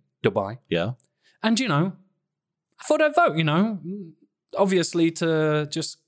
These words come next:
Speaker 1: congratulate everyone and
Speaker 2: Mm.
Speaker 1: just keep those stamps
Speaker 2: And
Speaker 1: in
Speaker 2: observe.
Speaker 1: my, uh, well, I'm not like you. Uh, no, but I, obviously I just want all the stamps in my,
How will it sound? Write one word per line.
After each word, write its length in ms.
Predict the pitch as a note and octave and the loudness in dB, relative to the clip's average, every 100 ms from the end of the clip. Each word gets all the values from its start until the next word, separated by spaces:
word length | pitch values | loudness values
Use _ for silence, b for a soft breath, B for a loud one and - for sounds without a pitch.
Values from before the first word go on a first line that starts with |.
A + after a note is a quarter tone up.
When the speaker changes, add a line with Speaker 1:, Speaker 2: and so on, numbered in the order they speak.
| _ | _
Speaker 1:
congratulate 920 | D3+ C3+ C3+ - - - C3+ A2+ G#2+ | 0 2 0 -2 -14 -8 -4 -2 -4
everyone 600 | A#2 A2 G#2+ G#2 C3 D#3+ C3+ | -8 -8 -8 -6 -6 -8 -8
and 240 | A#2 B2 | -8 -6
Speaker 2:
Mm. 40 | G2+ | -6
Speaker 1:
just 200 | C#3+ - | -6 -8
keep 200 | - D3 | -12 -2
those 180 | C3+ - | -2 0
stamps 520 | E3+ C3+ F#2 - - _ _ - | -4 -4 -6 -10 -12 _ _ -6
Speaker 2:
And 120 | G2 | -2
Speaker 1:
in 60 | A#2 | -2
Speaker 2:
observe. 340 | G2+ F2+ G#2 | 0 0 0
Speaker 1:
my, 220 | A2 G#2+ - b - | -4 -12 -16 b -12
uh, 180 | B2 - | -12 -8
well, 280 | D3+ G#2+ A2 | -6 -6 -4
I'm 100 | D3 | 0
not 120 | D#3 | 0
like 180 | A2+ G2 | -2 -8
you. 160 | F#2+ G2 B B B B B B _ | -10 -14 B B B B B B _
Uh, 320 | C#3 C#3 D3 | -2 0 0
no, 140 | F3+ D#3 | 0 0
but 100 | D#3 | 0
I, 60 | |
obviously 400 | D#3+ D#3+ D#3 C#3+ | 0 0 -2 -2
I 40 | C3+ | -2
just 160 | C3 | -2
want 140 | C#3+ C3+ | -4 -2
all 60 | |
the 80 | B2 | -2
stamps 280 | E3+ C#3+ - | -4 -6 -6
in 60 | |
my, 140 | A2+ | -8